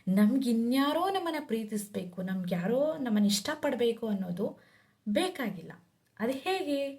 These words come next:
ಅಂತ ಹೇಳ್ತೀನಿ. ಪೂರ್ತಿ ವಿಡಿಯೋನ ನೋಡಿ, ಎಲ್ಲೂ ಸ್ಕಿಪ್ ಮಾಡ್ಬೇಡಿ. And ಈ ವಿಡಿಯೋ ನೋಡಿದ ತಕ್ಷಣ ನಿಮ್ಗೆ ಏನ್ ಅನ್ನಿಸ್ತು ಅನ್ನೋದನ್ನ ಕಾಮೆಂಟ್ ಮುಖಾಂತರ ತಿಳಿಸಿ, because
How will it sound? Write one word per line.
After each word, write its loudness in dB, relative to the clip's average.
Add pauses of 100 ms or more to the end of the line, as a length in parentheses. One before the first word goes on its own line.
(140)
ಅಂತ -2
ಹೇಳ್ತೀನಿ. -4 (1120)
ಪೂರ್ತಿ -2
ವಿಡಿಯೋನ -2 (120)
ನೋಡಿ, -8
ಎಲ್ಲೂ 0
ಸ್ಕಿಪ್ -2
ಮಾಡ್ಬೇಡಿ. -6
And -4
ಈ -4
ವಿಡಿಯೋ 2
ನೋಡಿದ 2
ತಕ್ಷಣ -2
ನಿಮ್ಗೆ 2
ಏನ್ 0
ಅನ್ನಿಸ್ತು -4
ಅನ್ನೋದನ್ನ -2
ಕಾಮೆಂಟ್ -2
ಮುಖಾಂತರ -10
ತಿಳಿಸಿ, -4
because -4